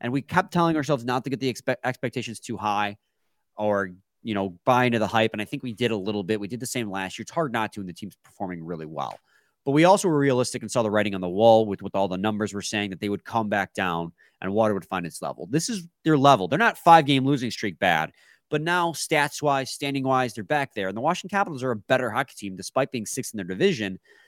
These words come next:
So I, I just, if the Red Wings gotta win, it's the same thing we always say. You gotta play mistake-free hockey. You can't take penalties. That's what it comes down to.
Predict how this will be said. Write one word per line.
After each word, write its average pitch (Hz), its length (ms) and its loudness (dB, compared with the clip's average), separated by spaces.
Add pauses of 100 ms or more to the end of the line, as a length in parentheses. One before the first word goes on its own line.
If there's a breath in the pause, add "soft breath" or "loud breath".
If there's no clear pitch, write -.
(160 soft breath)
So 156 480 2
I, 151 220 2
I 139 100 4
just, - 320 -4 (540)
if 117 100 -6
the 139 80 -2
Red 160 140 4
Wings 185 120 0
gotta 165 200 6
win, 180 400 0 (240)
it's - 160 -8
the 127 60 -4
same 156 360 -2
thing 156 160 -2
we 147 140 2
always 139 280 4
say. 160 420 -4 (540)
You 113 120 -8
gotta 131 220 4
play 147 120 -2
mistake-free 135 640 -2
hockey. 117 460 -2 (320)
You 135 120 -4
can't 156 300 0
take 151 160 0
penalties. 156 540 -6 (1700)
That's 151 180 -4
what 170 80 0
it - 40 0
comes 156 160 -4
down 175 160 -2
to. - 120 -14